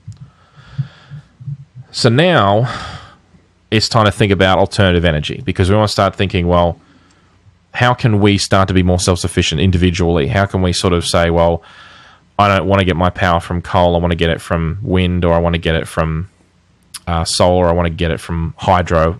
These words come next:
my own hydro, or whatever." So one of the things that I've looked into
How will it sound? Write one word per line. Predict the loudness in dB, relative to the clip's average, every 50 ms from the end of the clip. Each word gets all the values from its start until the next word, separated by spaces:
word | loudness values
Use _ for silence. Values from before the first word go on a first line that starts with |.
| -8
my | -2 -2 0 0 2 0
own | 0 0
hydro, | -2 -2 -4 -4 -4 -8 -10 -12 -14 _ _
or | -8 -4
whatever." | -4 -2 -4 -4 -6 -8 -14 _ _ _ _ _ -20 _ -20 _ _ _ _ _ _ _ _ _ _ _ _ -20 _ _
So | -6 0 2 4 4 4
one | 2 2 2 2
of | 2
the | 0 -2
things | 0 0 0 0 0 -2 -4 0
that | 2 2 2 2 0 -4 -8 -8 -8 -10 _ _ _ _ _ _
I've | 0 0 2 2
looked | 0 0 0 0
into | 0 0 0 0 0 2 2 4 4 2 0 -2 -4